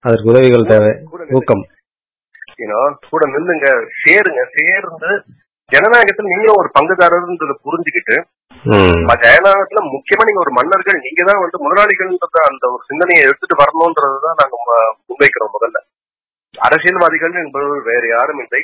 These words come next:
Speaker 2: மக்களுக்காக சேவை செய்வதற்காக நாம் அவர்களை பணியில் அமர்த்தி இருக்கிறோம்.
Speaker 1: உண்மை, உண்மை.
Speaker 2: அவர்களிடம் நாம் கைகட்டி நிற்க வேண்டிய அவசியம் இல்லை.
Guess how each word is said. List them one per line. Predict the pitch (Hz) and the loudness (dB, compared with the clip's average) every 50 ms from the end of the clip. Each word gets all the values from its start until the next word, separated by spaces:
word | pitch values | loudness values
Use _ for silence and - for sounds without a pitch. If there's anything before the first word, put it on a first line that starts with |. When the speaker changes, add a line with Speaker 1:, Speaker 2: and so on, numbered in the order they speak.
| - _ _ | -6 _ _
Speaker 2:
மக்களுக்காக | 110 110 107 - _ _ - - - - - - 139 131 127 170 180 - - | -4 -4 -4 -6 _ _ -6 -6 -6 -6 -4 -2 -2 -2 -2 -4 -8 -14 -12
சேவை | - 135 135 160 175 185 185 160 160 | -6 -2 -2 -2 -2 -2 -6 -8 -8
செய்வதற்காக | 147 135 127 120 117 117 113 107 - 117 110 117 135 156 156 131 117 | -8 -8 -8 -6 -8 -8 -10 -8 -6 -4 -4 -4 -2 -4 -8 -8 -6
நாம் | 110 110 110 120 135 160 170 - | -4 0 0 2 2 0 0 0
அவர்களை | 156 139 127 127 127 - 127 147 160 - | -2 -2 -2 -4 -6 -6 -8 -8 -6 -4
பணியில் | 127 120 117 120 123 131 139 - | -6 -6 -6 -6 -10 -12 -6 -2
அமர்த்தி | 117 110 110 123 123 - _ 120 | -2 -2 -2 -4 -8 -10 _ -12
இருக்கிறோம். | 117 107 104 - - 107 104 107 117 117 113 - _ _ _ _ _ _ - - - | -12 -12 -14 -14 -12 -10 -6 -4 -4 -4 -6 -8 _ _ _ _ _ _ -20 -6 -4
Speaker 1:
உண்மை, | 123 117 107 104 98 | -2 2 2 2 4
உண்மை. | 90 95 98 110 | 4 4 4 4
Speaker 2:
அவர்களிடம் | 120 - 180 180 175 - 170 165 - 180 196 190 | 4 4 2 0 0 -4 -6 -4 -4 -4 -4 -4
நாம் | 165 156 147 | -4 -6 -4
கைகட்டி | - 139 151 165 - - - 156 | -6 -6 -6 -6 -10 -12 -12 -12
நிற்க | 147 139 131 - - | -12 -12 -10 -8 -8
வேண்டிய | 151 139 135 135 123 120 | -8 -8 -8 -8 -8 -8
அவசியம் | 113 113 - - 139 127 113 | -8 -10 -12 -12 -14 -14 -14
இல்லை. | 104 _ _ - 110 107 | -20 _ _ -8 -8 -8